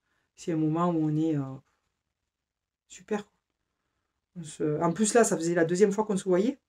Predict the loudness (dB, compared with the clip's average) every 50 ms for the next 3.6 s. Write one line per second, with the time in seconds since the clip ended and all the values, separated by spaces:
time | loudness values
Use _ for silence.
0 | _ _ _ _ -2 0 0 0 0 0 -2 0 2 4 4 4 4 2 2 2
1 | 4 6 6 6 6 6 4 2 2 0 0 2 4 4 2 2 0 0 2 2
2 | 2 2 -2 -8 _ _ _ _ _ _ _ _ _ -12 -2 4 8 8 10 8
3 | 8 4 2 2 2 2 2 2 2 2 2